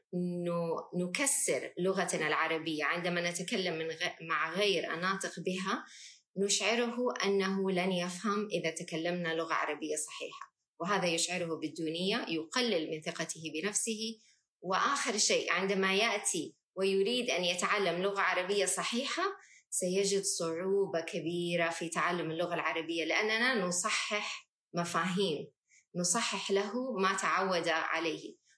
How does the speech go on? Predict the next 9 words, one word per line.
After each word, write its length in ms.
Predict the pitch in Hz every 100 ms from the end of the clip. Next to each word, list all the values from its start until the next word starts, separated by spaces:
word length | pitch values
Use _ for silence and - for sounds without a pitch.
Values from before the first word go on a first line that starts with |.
| -
وهذا 260 | 220 277 294
الشيء 400 | - 247 214 185
أنا 400 | 208 202 185 -
يعني 600 | 170 165 160 151 147 - -
شعرت 460 | 180 175 208 -
به 280 | 190 185 165
ووجدته 560 | 160 165 214 214 240 190
عندما 640 | 202 202 196 190 196 196
علمت، 640 | - 170 175 190 202 208